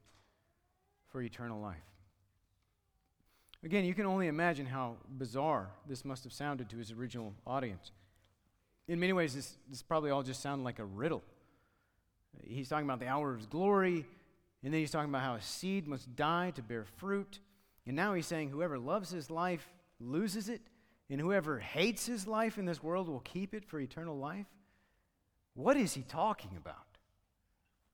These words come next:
Well, he's talking about the Christian life. This is a summons to discipleship,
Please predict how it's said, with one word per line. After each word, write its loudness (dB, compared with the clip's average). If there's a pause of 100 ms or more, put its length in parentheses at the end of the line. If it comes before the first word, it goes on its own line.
(760)
Well, -6
he's -2
talking 0
about -6
the -20
Christian -8
life. -6 (1400)
This -4
is -4
a -4 (280)
summons -4 (1300)
to -6
discipleship, -4